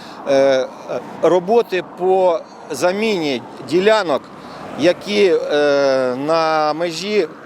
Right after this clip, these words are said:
аварійності знаходяться. Взагалі за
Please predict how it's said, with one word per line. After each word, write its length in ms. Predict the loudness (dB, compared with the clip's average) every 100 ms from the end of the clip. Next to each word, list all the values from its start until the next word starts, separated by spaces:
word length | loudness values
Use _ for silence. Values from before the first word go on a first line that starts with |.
| -18 -18 -16 -2
аварійності 720 | 2 4 4 2 2 0 0
знаходяться. 840 | 0 2 0 0 0 -2 -4 -6 -6 -8 -2
Взагалі 500 | 2 2 0 0 -2
за 340 | 2 2 2